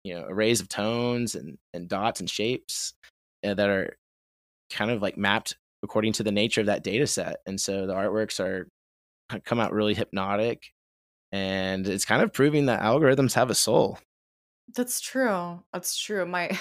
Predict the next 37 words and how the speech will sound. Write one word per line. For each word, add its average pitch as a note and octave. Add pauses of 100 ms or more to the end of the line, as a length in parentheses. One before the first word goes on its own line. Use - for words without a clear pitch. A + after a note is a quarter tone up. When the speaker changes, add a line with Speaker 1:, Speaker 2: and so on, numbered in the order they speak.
(220)
Speaker 2:
<laughs> -
I G3+
can G#3
attest, F3+
my, E3
my E3+
husband E3+
has D#3+
been D3+
playing E3+
with D3+
them E3
for D#3
quite, -
<laughs> -
quite, -
quite -
some F#3+
time. D#3
I'll, D#3
I'll D#3
hear D#3
laughs D3+
every D3
now D3+
and D#3
then, E3+
like, D3+
two E3+
A D3
M. E3 (380)
<laughs> -
Speaker 1:
<laughs> -
Speaker 2:
"What A3+
are -
you A#3+
making?" A#3